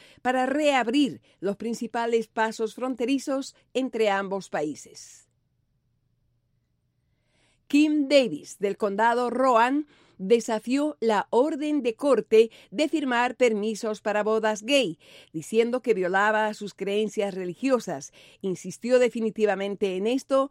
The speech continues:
y las autoridades no tuvieron otra, otra alternativa que enviarla a la cárcel. Actualmente se encuentra detenida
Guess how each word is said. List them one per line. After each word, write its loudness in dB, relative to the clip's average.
y 0
las 0
autoridades 0
no -4
tuvieron -2
otra, -2
otra -4
alternativa -2
que -6
enviarla -2
a -2
la -4
cárcel. -10
Actualmente -4
se -6
encuentra -4
detenida 0